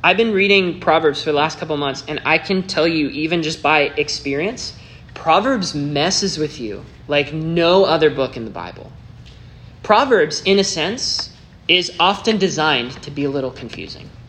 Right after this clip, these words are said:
For example, Proverbs will say a certain statement, and the very next statement will seem to contradict that previous statement. So, for example, there's a proverb that says, I believe it's in twenty-six,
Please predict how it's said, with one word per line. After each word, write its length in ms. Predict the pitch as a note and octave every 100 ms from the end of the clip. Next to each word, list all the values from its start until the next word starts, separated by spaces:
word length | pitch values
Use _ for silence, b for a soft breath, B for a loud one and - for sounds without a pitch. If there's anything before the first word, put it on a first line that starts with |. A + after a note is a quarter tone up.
| - - -
For 140 | - F3
example, 540 | F3 D#3+ D3+ B2 G#2 - B B -
Proverbs 520 | - F#3 G3+ G#3+ -
will 400 | F3 F3+ E3 D#3+ - -
say 340 | - - G3 G#3+
a 60 |
certain 260 | G#3+ G#3 F#3+
statement, 600 | - F3+ E3 D#3 G3 - - - - - - - -
and 160 | - F#3
the 40 |
very 360 | D#3 G3+ G#3 G#3+
next 220 | G3 F#3+
statement 560 | - G3 C#3+ E3 G#3+ - - - - -
will 80 | D#3+
seem 180 | G#3+
to 60 | G#3
contradict 520 | A3 G#3 G3 F#3 E3+
that 160 | C#3+ C3+
previous 300 | D3+ C3+ A#2+
statement. 340 | A2 - G2+
So, 120 | -
for 160 | D#3 G3
example, 460 | F#3+ E3 E3 - -
there's 180 | D#3 D#3+
a 40 | D3+
proverb 400 | F3 E3 D3+ D3
that 140 | C#3+
says, 340 | - C#3+ C3+
I 100 | -
believe 240 | C#3+ D3+ D#3
it's 140 | D#3
in 200 | D3 C3+
twenty-six, 580 | C3+ D3+ C#3+ D3+ A#2